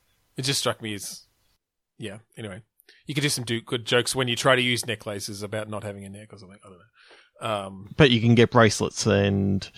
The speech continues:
Speaker 2: um, but other ones, you know, you try to get an anklet and it's like, "What do I look like, a leg?" <laughs>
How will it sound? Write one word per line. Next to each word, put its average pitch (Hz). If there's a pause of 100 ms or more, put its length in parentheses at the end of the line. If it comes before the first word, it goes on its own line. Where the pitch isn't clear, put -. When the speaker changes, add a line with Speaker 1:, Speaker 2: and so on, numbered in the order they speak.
(500)
Speaker 2:
um, 95 (280)
but 131 (340)
other 123
ones, 107 (240)
you 113
know, 101
you 113
try 107
to 104
get 98
an 101
anklet 104
and 92
it's 95
like, -
"What 123
do 123
I 104
look 107
like, -
a 82
leg?" 127
<laughs> -